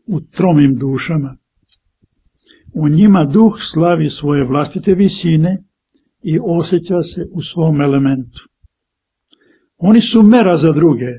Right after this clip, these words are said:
pa se ne mogu meriti prema drugima. Oni su merilo,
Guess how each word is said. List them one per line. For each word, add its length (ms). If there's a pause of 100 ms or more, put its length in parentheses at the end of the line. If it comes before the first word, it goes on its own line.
(1200)
pa 120
se 200
ne 120
mogu 300
meriti 640 (240)
prema 300
drugima. 580 (540)
Oni 300
su 220
merilo, 640